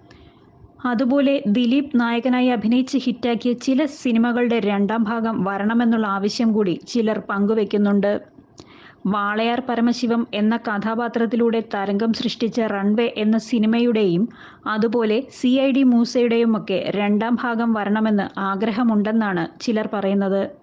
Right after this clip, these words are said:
പക്ഷേ അങ്ങനെ ചെയ്യുന്നുണ്ടെങ്കിൽ തന്നെ ആ സിനിമകളുടെ തിരക്കഥാകൃത്തിനെ മാറ്റണമെന്ന നിർദ്ദേശമാണ് ആരാധകർ മുന്നോട്ട് വയ്ക്കുന്നത്. അല്ലെങ്കിൽ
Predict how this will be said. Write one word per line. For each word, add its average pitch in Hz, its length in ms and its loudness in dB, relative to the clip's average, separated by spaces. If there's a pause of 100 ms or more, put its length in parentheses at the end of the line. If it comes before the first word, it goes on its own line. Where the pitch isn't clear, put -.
(680)
പക്ഷേ 262 300 -4 (120)
അങ്ങനെ 233 400 2
ചെയ്യുന്നുണ്ടെങ്കിൽ 240 800 2
തന്നെ 202 420 0
ആ 208 200 -2
സിനിമകളുടെ 226 680 0
തിരക്കഥാകൃത്തിനെ 226 920 -2
മാറ്റണമെന്ന 233 720 0
നിർദ്ദേശമാണ് 214 840 0
ആരാധകർ 202 640 -2
മുന്നോട്ട് 208 440 2
വയ്ക്കുന്നത്. 202 540 0 (640)
അല്ലെങ്കിൽ 208 420 0